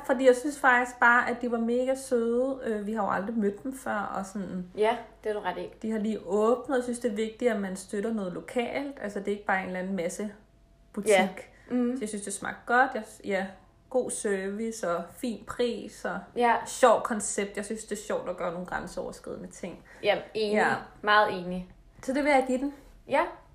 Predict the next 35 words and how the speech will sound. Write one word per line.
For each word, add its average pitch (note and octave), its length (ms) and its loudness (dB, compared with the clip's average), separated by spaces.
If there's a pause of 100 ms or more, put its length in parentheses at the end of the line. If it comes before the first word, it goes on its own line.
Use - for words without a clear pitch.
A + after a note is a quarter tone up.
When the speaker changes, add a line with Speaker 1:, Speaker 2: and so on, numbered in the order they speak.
(360)
Speaker 2:
Jamen, A3 160 0
jeg C4+ 220 10
vil C#4+ 160 0
give C4 200 -2
den C4+ 260 4
en A#3+ 140 2
nier. E4 440 2 (220)
Speaker 1:
Mm, A3 280 2 (140)
okay, G3+ 260 0
det - 80 0
er D4+ 100 8
også F#3 200 4
højt A#3+ 220 4
Speaker 2:
Det A3+ 140 8
er G#3 100 12
Speaker 1:
sat. G#3 100 2
Speaker 2:
højt. G#3+ 140 8
Speaker 1:
Det F#3 60 8
er - 40 6
det B3 80 8
højeste, A#3+ 320 4
du B3 120 0
har C4+ 140 2
givet, A#3 260 0
Speaker 2:
Det G#3+ 60 2
er - 40 -2
Speaker 1:
tror B3 60 6
jeg, A#3 80 8
Speaker 2:
højeste, A3 200 2
jeg G#3+ 80 4
har G#3+ 60 4
Speaker 1:
indtil A3+ 160 0
Speaker 2:
givet. G#3+ 80 2
Speaker 1:
videre. A3 180 0 (200)
Speaker 2:
Ja. A#3 120 6